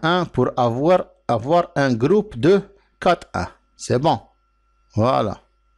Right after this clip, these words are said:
Donc, j'ai, j'ai considéré ce X comme un un. Remarquez, j'ai un un et X ici. Si je considère ce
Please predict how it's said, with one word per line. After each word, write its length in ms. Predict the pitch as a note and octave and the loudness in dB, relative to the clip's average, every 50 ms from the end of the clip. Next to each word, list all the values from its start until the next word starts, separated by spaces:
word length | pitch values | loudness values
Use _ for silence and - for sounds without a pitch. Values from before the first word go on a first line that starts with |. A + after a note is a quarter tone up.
| _ _ _ _ _ _ _ - | _ _ _ _ _ _ _ -12
Donc, 300 | - F#2+ G2 G2 F#2 F#2 | -6 -2 -2 -2 0 0
j'ai, 320 | F#2 G#2 A#2+ C#3+ C#3+ - | 0 0 0 0 -2 -4
j'ai 220 | G#2 F#2+ B2+ B2+ | -4 -2 -2 -2
considéré 680 | B2+ - C#3 B2+ A#2+ - - C3+ B2+ A2+ A#2+ A#2 B2 A#2+ - | -2 -2 -2 -2 -2 -2 -2 -4 -2 0 0 0 0 -2 -4
ce 220 | - - - - - | -2 -2 -2 0 0
X 260 | F#3 F#3 - - - | -2 -2 -2 -4 -12
comme 240 | - - F3+ F3 E3+ | -6 -4 -2 -2 -2
un 120 | D#3+ C#3+ - - | -2 -4 -6 -6
un. 140 | - G2+ - - _ _ _ _ _ _ _ _ _ - | -8 -8 -8 -10 _ _ _ _ _ _ _ _ _ -2
Remarquez, 520 | G2+ A2+ A#2 B2 B2+ B2+ B2+ - B2+ A#2+ | 0 2 2 2 2 0 0 0 0 0
j'ai 200 | G#2 G#2+ A#2 B2 | 0 2 0 0
un 240 | B2 A2+ A2+ B2 - - | 0 0 -2 -4 -4 -2
un 260 | D#3 E3 E3+ E3 D#3 | 0 0 0 0 0
et 120 | C#3+ C#3 - | -2 -4 -2
X 280 | - B2+ - - - - - | -4 -4 -4 -4 -10 -6 -2
ici. 420 | A#2+ A2 - - A2 G2 F2+ F2 - - - _ - _ _ - | -2 -2 -2 0 -2 -2 -2 -2 -6 -10 -20 _ -20 _ _ -14
Si 240 | - - - C3 A#2+ | -8 -2 0 0 0
je 140 | A#2+ B2+ | 2 0
considère 720 | B2 B2 - C3+ C3+ B2 - - C3 B2 A2+ A2+ A#2 A2 G#2 - - _ _ _ _ _ _ _ _ _ _ _ _ _ _ _ _ _ - | -2 -2 -2 -4 -4 -4 -2 -2 -2 -2 0 2 0 0 0 -2 -8 _ _ _ _ _ _ _ _ _ _ _ _ _ _ _ _ _ -14
ce 240 | - - - - | -10 -6 -2 -2